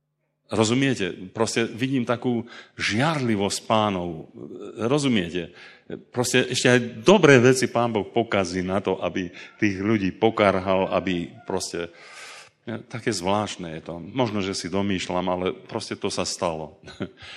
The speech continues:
A, a, ale videl som tú, tú lásku Pánovu, že, že, že takto to funguje.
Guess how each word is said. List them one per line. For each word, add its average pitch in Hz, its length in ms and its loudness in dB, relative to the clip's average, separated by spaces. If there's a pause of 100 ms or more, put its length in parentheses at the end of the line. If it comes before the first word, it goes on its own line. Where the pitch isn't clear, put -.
(200)
A, 98 160 -4
a, 92 340 -4 (300)
ale 87 480 -4 (1040)
videl 87 400 -2
som 87 240 -6
tú, 80 400 -10
tú 80 320 -10 (160)
lásku 87 560 -4
Pánovu, 82 560 -8
že, 78 240 -12 (560)
že, 85 160 -8 (160)
že 80 400 -10 (1120)
takto 87 320 -2
to - 160 -16
funguje. 87 480 -16